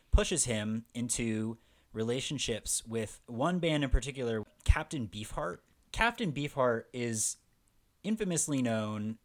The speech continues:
um, just to keep it short, for making some of the wildest music in the American canon.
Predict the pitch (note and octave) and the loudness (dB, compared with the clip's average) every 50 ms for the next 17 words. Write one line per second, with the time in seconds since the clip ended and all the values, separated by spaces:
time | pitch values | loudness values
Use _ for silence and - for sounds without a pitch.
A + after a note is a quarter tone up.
0 | _ - G#2+ G#2+ A2 A2 G#2 G#2 G#2 A2 - - - A2+ - - - - C3 - | _ -8 -6 -4 -4 -2 -2 -4 -6 -6 -8 -8 -6 -4 -4 -6 -6 -10 -10 -8
1 | - - - - A2 G#2+ G#2+ - - - - A2+ A2+ A#2+ A2+ A2+ A2+ G#2 - - | -8 -6 -6 -4 -4 -4 -6 -8 -8 -8 -6 -4 -2 -2 -4 -4 -4 -4 -2 -2
2 | A#2 A2+ A2 G#2 G#2 A2 A#2+ A#2 G#2+ G2+ B2 D3 F3+ E3+ C3 A2+ G#2+ - A#2 G#2 | -2 -4 -4 -6 -6 -4 -4 -4 -2 0 2 4 4 4 2 2 0 -2 -2 -4
3 | G2 G2 G#2 F#2+ - - - - G#2 G2+ G2+ G2+ G2 G2 F#2+ F#2+ F#2+ - G2+ G2 | -6 -6 -10 -10 -12 -14 -12 -10 -8 -8 -6 -8 -8 -8 -12 -12 -12 -12 -14 -12
4 | - F2+ F2 F2 F2+ F#2+ G2+ A2+ | -12 -12 -12 -12 -12 -14 -14 -14